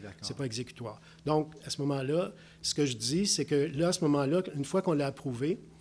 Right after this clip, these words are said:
Speaker 2: là, à ce moment-là, il y a un processus d'affichage de l'information que, à votre adresse, il y a une pancarte qui dit, « Je veux faire de la », et
Speaker 1: Ok.
Speaker 2: j'ai déposé une demande d'usage conditionnel, puis les gens ont jusqu'au quinze novembre, par exemple, deux mille vingt-deux, pour, euh,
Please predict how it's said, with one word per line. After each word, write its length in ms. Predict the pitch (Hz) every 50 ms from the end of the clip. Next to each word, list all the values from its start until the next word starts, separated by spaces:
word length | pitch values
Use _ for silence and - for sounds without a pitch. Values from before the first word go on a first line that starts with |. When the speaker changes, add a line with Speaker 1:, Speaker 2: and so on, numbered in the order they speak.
| - - - - - -
Speaker 2:
là, 120 | - 156
à 40 | 170
ce 100 | 160 -
moment-là, 340 | 160 143 147 147 139 156 175
il 60 | 165
y 20 | 151
a 20 |
un 60 | 135
processus 580 | - - 139 135 - 143 - - 165 160 143 127
d'affichage 760 | 147 143 139 - - - 165 156 151 151 151 147 143 123 123 120 123 127 113
de 80 | 139 143
l'information 840 | 143 143 139 131 - 151 131 139 143 123 120 - - 156 160 165
que, 120 | 160 160 135 120 - - - - - - - - -
à 120 | - 170
votre 200 | 151 160 156 160
adresse, 440 | 151 135 131 123 139 165 165 - - -
il 100 | 143 131
y 80 | 131 143
a 20 |
une 100 | 143 147
pancarte 480 | 143 151 143 131 - - 151 156 156 -
qui 120 | - 135
dit, « 300 | 110 110 117 143 156 165 - -
Je 140 | 139 117 156
veux 160 | 151 147 156
faire 280 | 143 - 156 151 151 147
de 120 | 135 135
la », 120 | 131 131 127 120 - - - - - - - -
et 60 | 139
Speaker 1:
Ok. 40 | 135
Speaker 2:
j'ai 160 | 117 151 170
déposé 460 | 147 139 160 160 165 156 139 135 170
une 80 | 170 160
demande 400 | 147 147 135 143 151 160 160 147
d'usage 420 | 123 127 120 123 143 147 147 147
conditionnel, 580 | - 139 123 - - 143 127 127 139 156 170 165
puis 120 | - -
les 160 | 135 139 135
gens 160 | 127 135 156 156
ont 140 | 147 147 143
jusqu'au 540 | 127 120 135 123 - - - 143 143 139 139 - - - - - - - - - - - - - -
quinze 300 | - 160 156 160 135 135
novembre, 500 | 147 135 127 117 127 147 147 151 147 135
par 140 | - 135
exemple, 340 | 127 120 104 123 147 143 143
deux 80 | 135 131
mille 180 | 127 135 131
vingt-deux, 400 | 120 135 131 120 120 113 135 156 160
pour, 420 | 160 - 131 135 139 131 123 104 110
euh, 180 | 123 120 120